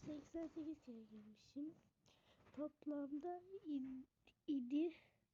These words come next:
Oynama saatler iki yüz altmış.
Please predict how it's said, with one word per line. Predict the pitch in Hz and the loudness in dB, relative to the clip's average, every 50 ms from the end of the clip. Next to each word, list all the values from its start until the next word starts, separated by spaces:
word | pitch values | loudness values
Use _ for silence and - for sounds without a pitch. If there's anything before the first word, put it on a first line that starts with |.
| _ _ _ _ _ _ _ _ _ - - - - - - - _ _ _ _ _ _ _ _ _ | _ _ _ _ _ _ _ _ _ -20 -20 -20 -20 -20 -20 -20 _ _ _ _ _ _ _ _ _
Oynama | 330 285 285 277 277 311 302 302 294 | 0 2 2 4 4 2 0 0 -4
saatler | - - - 233 226 226 214 - - 254 277 302 | -8 -6 -6 -4 -4 -4 -6 -6 -8 -6 -4 -2
iki | 381 359 269 254 - - 285 | -2 -2 -2 -4 -4 0 0
yüz | 285 277 262 254 | 2 2 2 0
altmış. | 254 240 240 - _ - 226 240 240 254 - - - - - - - | -2 -2 -4 -8 _ -8 -6 -6 -6 -6 -8 -14 -20 -18 -18 -18 -20